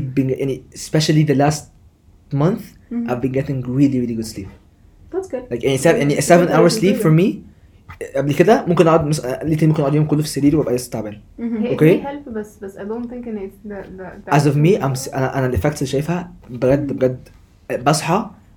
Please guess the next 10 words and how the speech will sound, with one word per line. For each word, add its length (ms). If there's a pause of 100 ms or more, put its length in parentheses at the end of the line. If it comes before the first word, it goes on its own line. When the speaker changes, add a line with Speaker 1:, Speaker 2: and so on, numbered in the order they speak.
(120)
Speaker 1:
I'm 140 (120)
energized. 760 (1200)
Like, 520
I've, 200
like, 260
I 60
can 120
eat 240
يومين 160
تلاتة. 280